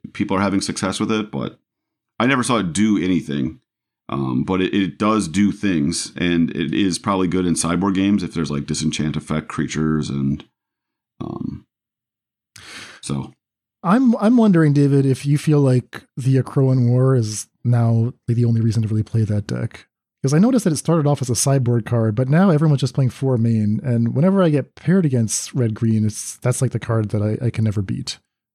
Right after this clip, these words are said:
Speaker 2: Like, if I'm playing anything combat related, if they ever draw a Akroan War, I just feel like, well, that's the game.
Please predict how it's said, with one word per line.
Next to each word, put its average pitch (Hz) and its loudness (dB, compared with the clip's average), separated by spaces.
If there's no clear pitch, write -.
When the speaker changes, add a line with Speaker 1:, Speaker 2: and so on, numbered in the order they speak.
Speaker 2:
Like, 120 -12
if - -2
I'm 127 2
playing 120 0
anything 117 0
combat 117 -2
related, 107 -2
if 117 -6
they 117 0
ever 117 0
draw 107 0
a 104 0
Akroan 107 0
War, 104 -2
I 98 -6
just 101 -6
feel 107 -4
like, 98 -6
well, 104 -4
that's 95 -4
the 107 -6
game. 101 0